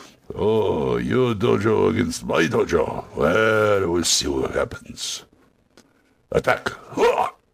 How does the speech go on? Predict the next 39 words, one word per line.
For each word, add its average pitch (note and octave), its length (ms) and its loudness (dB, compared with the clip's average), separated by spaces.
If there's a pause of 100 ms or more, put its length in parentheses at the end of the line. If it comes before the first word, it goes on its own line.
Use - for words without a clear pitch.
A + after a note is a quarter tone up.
(100)
That E2 160 2
kind - 180 -8
of - 60 -16
thing. - 180 -6 (1300)
So B2 240 2
you A#2 160 4
can A#2+ 220 2
do A2 180 2
that. G#2+ 300 2
You G#2 80 0
can C3+ 120 2
actually G#2+ 360 0
have G2+ 260 2
an F2 140 0
inter, G2 520 2 (140)
say B2+ 240 2
you A#2+ 200 4
have G#2+ 200 4
one, G#2 480 2 (320)
an G2+ 220 2
inter, A2+ 600 2
an F2+ 140 -4
inter F#2+ 580 2 (560)
dojo G2+ 480 2
war D#2+ 560 0 (200)
or D#2 280 0
inter G#2 300 0
temple F#2 400 0
war E2 380 2
or C2 60 -4
something D#2+ 440 0
like C2 280 -2
that. E2 340 2 (1700)
And F2+ 140 0
you F2 60 2
can E2 140 -2
do E2 180 0
that D#2 380 0
too. E2+ 340 -2